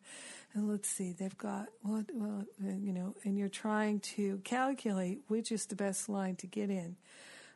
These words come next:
Well, you could have a person with three things. "Oh, but this one needs a price check, and they have a coupon that's expired," or whatever. And that can actually take longer than somebody that's got thirty things.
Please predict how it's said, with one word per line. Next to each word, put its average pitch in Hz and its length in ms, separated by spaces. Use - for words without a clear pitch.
Well, 202 120
you 196 120
could 208 120
have 202 160
a 190 60
person 240 360
with 196 160
three 202 300
things. 247 440
"Oh, 262 220
but 220 200
this 220 220
one 208 180
needs 190 220
a 185 60
price 226 420
check, 208 380
and 180 240
they 185 220
have 175 240
a - 20
coupon 202 640
that's 180 180
expired," 185 460
or 185 100
whatever. 185 440
And 196 240
that 190 240
can 214 180
actually 185 360
take 190 320
longer 247 280
than 185 240
somebody 185 360
that's 180 200
got 196 280
thirty 233 360
things. 175 440